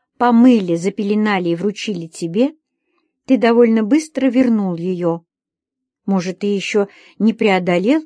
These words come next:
раздражение моей наглостью? А может, тебя встревожило совершенство твоей новорождённой дочери, как живое оправдание моего обмана? В любом случае, последующие годы подтвердили моё первое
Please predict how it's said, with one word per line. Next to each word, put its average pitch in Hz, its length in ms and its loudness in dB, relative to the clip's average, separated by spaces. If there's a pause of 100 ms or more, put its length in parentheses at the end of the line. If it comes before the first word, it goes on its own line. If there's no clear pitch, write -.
раздражение 190 840 -2
моей 190 340 -2
наглостью? 175 760 -6 (640)
А 220 120 0
может, 220 340 0
тебя 240 340 -2
встревожило 208 760 0 (280)
совершенство 208 880 -2
твоей 202 460 0
новорождённой 190 800 -2
дочери, 226 580 -2 (580)
как 190 220 -2
живое 202 560 2 (260)
оправдание 202 760 -2
моего 196 300 -2
обмана? 196 560 -2 (1000)
В 175 80 -6
любом 262 320 2
случае, - 680 -4 (440)
последующие 214 720 -2
годы 247 300 0
подтвердили 254 800 0
моё 175 320 -4
первое 175 600 -2